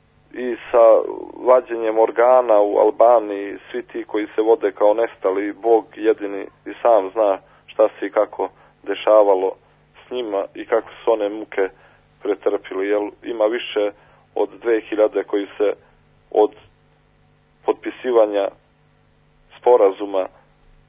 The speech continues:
u Kumanovu do danas vode kao nestali. Eto, od tada pa evo do dana današnjeg, odakle se javljam, ja živim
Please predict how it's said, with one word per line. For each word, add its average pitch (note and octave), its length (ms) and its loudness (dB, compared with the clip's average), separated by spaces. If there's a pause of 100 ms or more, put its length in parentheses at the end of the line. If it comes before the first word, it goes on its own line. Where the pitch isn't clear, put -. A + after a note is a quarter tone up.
(160)
u G#2+ 140 -8
Kumanovu A2 680 0 (580)
do G#2 140 0
danas A2 360 2 (1080)
vode G#2 320 0
kao G#2 240 0
nestali. E2+ 480 -4 (300)
Eto, D3 440 4
od C3+ 80 0 (280)
tada D#3+ 440 4
pa B2 260 6 (520)
evo A#2 240 4
do A2 180 2
dana A#2 340 4
današnjeg, A2+ 600 0 (180)
odakle G#2+ 420 -2 (100)
se A2+ 60 -6
javljam, A2+ 400 4
ja A2 180 4
živim A2 360 -6